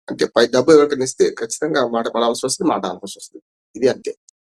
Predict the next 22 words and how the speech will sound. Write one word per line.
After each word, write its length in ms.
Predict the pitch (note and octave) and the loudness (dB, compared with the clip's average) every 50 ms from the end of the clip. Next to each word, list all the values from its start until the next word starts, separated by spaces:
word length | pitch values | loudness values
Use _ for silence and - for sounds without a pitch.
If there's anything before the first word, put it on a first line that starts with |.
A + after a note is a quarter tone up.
| - - | -10 -4
అవినీతి 340 | A#2 C3+ D#3+ G3 G#3 G3 F#3 | 2 6 6 6 6 6 2
వికేంద్రీకరణ 640 | D#3+ D3+ - D3 C3+ C3 A#2+ B2 A2+ A2 G2+ A2 C3 | 0 0 0 0 -4 -4 -4 -8 -8 -8 -6 -6 -6
దీనికి 340 | C3 - - G2+ G2 F#2+ - | -6 -6 -10 -12 -12 -10 -12
కారణం. 180 | F2+ F2+ F#2 - - | -14 -14 -14 -16 -16
ఒకటేమో 380 | - - - B2+ C#3 D3+ E3+ D3+ | -12 -8 -2 2 2 4 4 2
అహం, 240 | A2+ - - C3+ - _ _ _ _ _ _ _ _ - | 0 2 0 -2 -2 _ _ _ _ _ _ _ _ -4
"నాకంటే 360 | A2 B2 C3 C3+ C3+ C3 C3 | -2 -2 0 0 0 0 2
గొప్పవాళ్ళు 440 | - B2 A#2 - C3 B2+ B2+ A#2+ B2 | 0 0 0 2 2 2 4 4 4
లేరు, 100 | C3+ B2 | 2 4
అందరు 260 | A2+ B2+ C3+ D#3+ D#3 | 4 6 6 6 6
మంత్రులు 340 | D3 C#3+ C3+ C3+ D3 D#3 D3+ | 6 4 2 4 4 4 4
ముఖ్యమంత్రి 480 | C3+ B2 - - D#3+ D3 C#3+ C#3 C#3 B2+ | 4 2 4 4 4 4 4 2 2 0
కంటే 240 | C3 C3 B2+ D3 | 0 2 4 4
మేమే 260 | C3+ B2+ B2+ C3 C3+ C3+ | 4 6 6 6 6 6
గొప్పవాళ్ళం, 640 | A#2+ A#2 B2 - A#2+ A#2 B2+ D3 F#3+ G3 - - - - _ - - | 6 4 0 0 2 4 4 6 6 4 4 0 -4 -20 _ -10 -4
అసలు 200 | - - D3 C3+ | 0 0 2 4
మేమే 280 | B2 B2 C#3+ D3+ E3 | 6 6 10 10 10
ముఖ్యమంత్రి 500 | D#3+ D3 C#3 - - - C#3+ C#3 C#3 C3 | 10 8 6 4 2 2 4 4 2 0
కావాల్సిన 360 | B2 B2 B2 C3 B2+ - B2+ C3 | 2 4 2 2 2 0 0 2
వాళ్ళం, 200 | C3+ C#3 D#3 C#3 | 4 4 4 4
అనుకోకుండా 540 | C3 B2+ - D3+ D3 - C#3 C#3 C#3+ C#3+ | 4 2 2 2 2 4 2 2 4 4
లక్కుల 580 | C3 B2 A#2+ B2 B2 _ - D#3 D#3 D#3 C3+ - | 2 2 0 -2 -2 _ 2 4 6 6 4 2